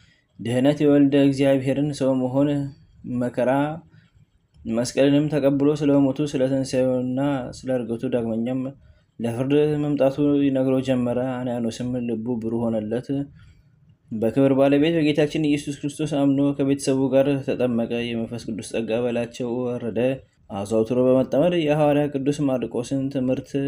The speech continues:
የሚሰማ ሆነ። የቤተ ክርስቲያንንም ትምህርት ሕጓንና ሥርዓቷን ተማረ። ቅዱስ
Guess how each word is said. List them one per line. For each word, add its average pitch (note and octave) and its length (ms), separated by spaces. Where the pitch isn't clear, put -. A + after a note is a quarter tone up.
የሚሰማ B2+ 480
ሆነ። D3 280
የቤተ C#3 320
ክርስቲያንንም C3+ 640
ትምህርት C3+ 360
ሕጓንና C3 640
ሥርዓቷን D3 440
ተማረ። C3+ 300
ቅዱስ A2 300